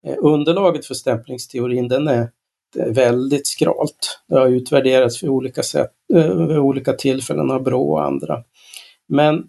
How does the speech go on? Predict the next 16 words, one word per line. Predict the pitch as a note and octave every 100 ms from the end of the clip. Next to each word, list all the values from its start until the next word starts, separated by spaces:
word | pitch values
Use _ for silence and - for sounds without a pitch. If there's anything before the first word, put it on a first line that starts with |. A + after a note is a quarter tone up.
| _
den | D#3 D#3 E3+
har | F3 F#3+
satt | - - D3+ E3+ -
sig, | - G3+
den | C#3 A2+
här | A#2
stämplingsteorin, | - B2 G#2+ D3 A#2+ - C3+ C3 B2+
särskilt | - B2+ A#2+ - -
i | -
Sverige. | D2 A#1+ C#2 C#2 A2+ _ _ _ _ -
Och | C3+
den | C#3 C#3+ E3
är | C3
väldigt | C#3 D3+ D3 -
stark | - - A#2+ A#2 - -
inom, | C3+ B2 B2